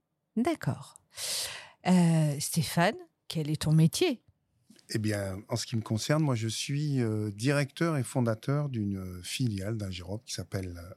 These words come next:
Speaker 2: Actera,
Speaker 1: Mhm.
Speaker 2: qui a rejoint le groupe, euh, en deux mille vingt-deux et qui a été fondée, euh, en deux mille treize, euh, à Marseille et qui est spécialisée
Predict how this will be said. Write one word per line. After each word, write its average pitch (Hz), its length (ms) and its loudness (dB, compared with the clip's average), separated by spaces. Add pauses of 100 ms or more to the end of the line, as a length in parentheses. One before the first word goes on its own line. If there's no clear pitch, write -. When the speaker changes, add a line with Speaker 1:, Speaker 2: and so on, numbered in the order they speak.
Speaker 2:
Actera, 104 580 -4 (300)
Speaker 1:
Mhm. 170 380 6
Speaker 2:
qui - 100 -4
a 98 60 2
rejoint 104 320 0
le 104 80 0
groupe, 110 420 -6
euh, 95 220 -2
en 92 160 -8
deux 95 100 -2
mille 113 220 2
vingt-deux 120 540 2
et 110 100 -4
qui 120 120 -4
a 113 40 2
été 113 200 0
fondée, 123 600 2
euh, 101 380 -2
en 101 120 -4
deux 107 100 -2
mille 107 200 0
treize, 151 500 0 (140)
euh, 98 120 -4
à 85 60 -8
Marseille 139 720 -2
et 101 80 -8
qui - 100 -6
est 107 40 -4
spécialisée 127 840 0